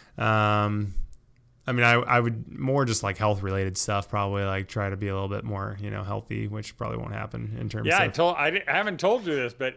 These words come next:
Speaker 2: Abe and I, uh, are going to go at least a month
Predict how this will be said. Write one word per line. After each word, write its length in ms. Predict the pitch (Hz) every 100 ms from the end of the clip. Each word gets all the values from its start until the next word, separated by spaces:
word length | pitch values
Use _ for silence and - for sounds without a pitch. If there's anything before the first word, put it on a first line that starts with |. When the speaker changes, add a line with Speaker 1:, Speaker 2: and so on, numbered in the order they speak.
| 139
Speaker 2:
Abe 220 | 151 190
and 120 | 175
I, 920 | 131 117 117 135 117 117 107 101 98 - -
uh, 60 | - - -
are 180 | 127 123
going 360 | 135 135 131
to 80 | 120
go 180 | 117 127
at 140 | 113 139
least 260 | 160 -
a 40 | 147
month 400 | 143 127 98